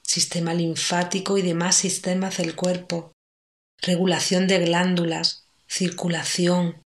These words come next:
regeneración y rejuvenecimiento de la piel y el cabello, eliminación de dolores y mucho más,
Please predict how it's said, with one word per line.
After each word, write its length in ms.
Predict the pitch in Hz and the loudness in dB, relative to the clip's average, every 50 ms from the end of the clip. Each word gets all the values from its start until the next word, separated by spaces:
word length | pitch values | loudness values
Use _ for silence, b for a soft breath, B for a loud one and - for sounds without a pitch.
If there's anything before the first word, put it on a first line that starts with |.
| _ _ _ _ _ _ | _ _ _ _ _ _
regeneración 880 | - 190 175 - - 180 170 160 160 156 - - - 185 180 185 196 | -4 -2 -2 0 0 0 0 0 -2 -2 -4 -4 -2 0 2 2 2
y 60 | 202 196 | 2 2
rejuvenecimiento 1160 | 185 208 190 - - 190 175 180 180 175 170 - - 170 160 165 170 180 180 175 175 190 190 | 2 0 -2 -2 -2 -2 0 2 2 0 0 0 -2 -2 -2 0 0 0 0 0 -2 -2 -2
de 100 | 185 180 | 0 -2
la 240 | 175 165 160 - - | -2 -2 -4 -6 -4
piel 280 | 185 185 185 190 185 | -2 0 0 0 0
y 60 | 190 | 0
el 140 | 190 180 175 | 0 0 0
cabello, 640 | - - 160 160 170 180 180 175 175 160 156 160 - _ b b b b b b b b b b | -2 -2 -2 0 0 0 0 0 -2 -4 -4 -8 -16 _ b b b b b b b b b b
eliminación 760 | - 208 185 180 175 175 175 170 160 160 - - 185 175 185 | -2 0 2 4 4 4 4 2 2 0 0 0 2 2 4
de 100 | 190 190 | 2 2
dolores 720 | 180 170 160 160 175 180 190 190 202 214 202 - - - _ | 2 2 2 2 2 2 2 2 2 0 0 -2 -6 -12 _
y 140 | _ 196 196 | _ 0 0
mucho 400 | 185 185 196 202 196 - - 185 | 2 2 0 2 2 2 2 2
más, 500 | 175 175 175 165 - - - - - _ | 0 0 0 2 2 0 0 -2 -12 _